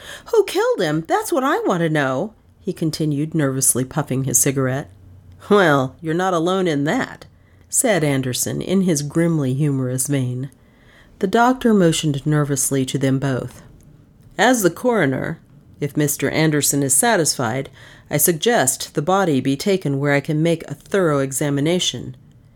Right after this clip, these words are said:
he said haltingly. Once more, Anderson bent over the shell that had been Richard Fleming.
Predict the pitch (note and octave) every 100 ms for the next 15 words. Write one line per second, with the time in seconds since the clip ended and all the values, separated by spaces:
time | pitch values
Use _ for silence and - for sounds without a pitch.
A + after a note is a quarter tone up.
0 | - - D#3 D3+ C3 C#3 B2 C#3 B2 B2
1 | C#3 - - - - - - - _ _
2 | - - A3+ B3+ B3+ A3 F3 D3+ D3 D#3
3 | D#3+ F#3 F#3 G#3+ G3+ E3+ D#3+ - D3+ D#3
4 | D#3 D3+ - F#3 D#3+ C#3+ C#3+ C#3+ D3+ D3
5 | D3+ D3 D3 - E3 - E3 D3 C#3+ C#3